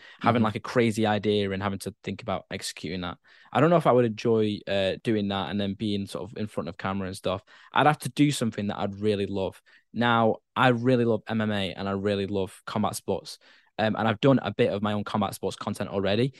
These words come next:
Speaker 1: So I've done, uh, a few TikToks and things like that. I would love to do more stuff like that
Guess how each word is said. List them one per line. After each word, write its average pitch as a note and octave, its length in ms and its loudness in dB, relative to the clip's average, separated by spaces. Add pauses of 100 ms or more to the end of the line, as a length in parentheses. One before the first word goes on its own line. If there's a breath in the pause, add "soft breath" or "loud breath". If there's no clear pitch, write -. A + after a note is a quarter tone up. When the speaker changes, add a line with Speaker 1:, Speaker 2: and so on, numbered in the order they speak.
(120)
Speaker 1:
So G#2+ 220 2
I've G#2+ 180 0
done, A#2 260 4
uh, G#2+ 220 -2
a D2+ 60 -4
few A2+ 160 -6
TikToks - 520 -2
and G2 80 -6
things G#2 160 -6
like F#2+ 120 -2
that. G#2 160 2 (360 loud breath)
I - 60 4
would C3+ 140 6
love E3 120 8
to - 100 -8
do C#3 100 4
more B2+ 140 4
stuff - 300 -4 (300)
like G2+ 240 -2
that A2+ 300 4